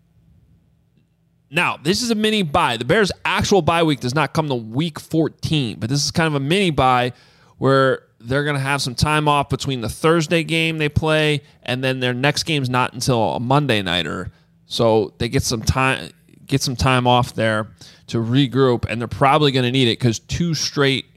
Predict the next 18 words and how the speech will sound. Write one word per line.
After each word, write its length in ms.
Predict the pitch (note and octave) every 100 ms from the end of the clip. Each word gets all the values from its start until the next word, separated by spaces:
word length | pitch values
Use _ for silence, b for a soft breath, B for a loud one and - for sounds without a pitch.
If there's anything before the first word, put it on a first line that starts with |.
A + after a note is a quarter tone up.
| -
road 280 | C3 C3+ A2
games 340 | A2 F#2+ F#2+
follow 520 | - B2 A2+ G#2 F#2
in 200 | - A2+
this 160 | G#2+ -
tough 260 | A2+ A#2+ -
stretch. 560 | - B2 F#2+ D#2 - B B B B B B B B B B B _ _ _ _ _ _
They 120 | A#2+ A#2+
go 160 | C3+
to 80 | D3
New 220 | C#3+ D3+
England. 520 | D3 C3+ B2+ A2 - - _ _ _ _
It's 160 | B2+ B2
Mac 320 | B2 D3 D#3
Jones 760 | - D#3+ D3+ C#3+ C3 A#2 - - _ _ _ _
versus 600 | A#2+ D3 D3+ - C#3+ A#2+ - G#2+
Justin 760 | - C3+ C3+ - D3+ D3 C#3+ - _
Fields. 880 | _ - E3 C#3+ C3 B2 A#2 -